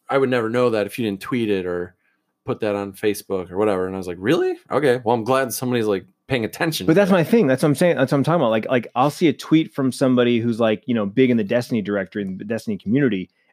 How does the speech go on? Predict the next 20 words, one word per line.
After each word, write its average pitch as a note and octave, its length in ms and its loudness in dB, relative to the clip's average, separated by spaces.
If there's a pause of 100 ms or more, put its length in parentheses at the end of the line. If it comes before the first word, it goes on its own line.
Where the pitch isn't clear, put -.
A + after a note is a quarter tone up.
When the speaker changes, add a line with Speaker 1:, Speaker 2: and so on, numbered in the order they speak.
Speaker 2:
And A#2+ 100 2
I'm A#2 80 2
like, G#2+ 220 -2
"Oh, D3 260 4
that's D#3+ 220 2
cool." C3+ 440 6
And, C#3+ 100 0
like, C#3 200 0 (220)
because D#3 320 2
they're D#3 100 4
an C#3+ 180 2
influencer C#3 600 0
or, A#2+ 180 2
like, G#2+ 140 -2
a G2+ 80 -2
lot G#2 420 0
of B2 80 -2
people A#2+ 380 -4
follow A#2+ 420 0
them A#2 460 0